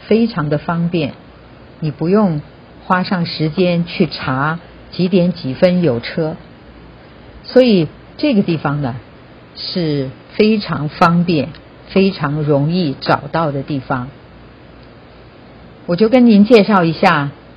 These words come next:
如果你是坐接驳车，直接就在芝山生态绿园下车。这个芝山生态绿园，台北市的第一座文化生态公园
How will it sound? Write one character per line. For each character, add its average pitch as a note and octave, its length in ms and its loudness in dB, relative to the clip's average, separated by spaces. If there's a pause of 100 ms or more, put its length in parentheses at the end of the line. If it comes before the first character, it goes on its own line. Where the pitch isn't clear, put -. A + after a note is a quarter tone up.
(800)
如 A#3+ 220 8
果 D#3 500 4
你 D#3 160 0
是 G3+ 160 0
坐 F#3 220 4
接 A#3+ 240 4
驳 E3+ 220 4
车， F3+ 420 0 (220)
直 A3 300 0
接 A#3+ 380 4 (100)
就 F#3+ 160 4
在 D3 380 -2
芝 A3 360 -2
山 F#3+ 420 0
生 G3 340 2
态 F3 200 2
绿 D3+ 240 0
园 C3 220 -2
下 B2+ 260 -2
车。 C3+ 300 -4 (1300)
这 D#4 180 2
个 G#3 140 6
芝 B3 220 0
山 A3+ 280 2
生 A#3 220 2
态 G#3+ 220 2
绿 E3 320 0
园， C#3 320 -2 (480)
台 F3+ 180 0
北 E3 180 0
市 F3 240 -4
的 D3 140 4
第 C4+ 380 0
一 C#4 80 4
座 F#3 400 4
文 D3+ 240 0
化 D#3+ 320 -2
生 F#3 240 0
态 D#3+ 240 0
公 D#3+ 240 -2
园 C3 340 -4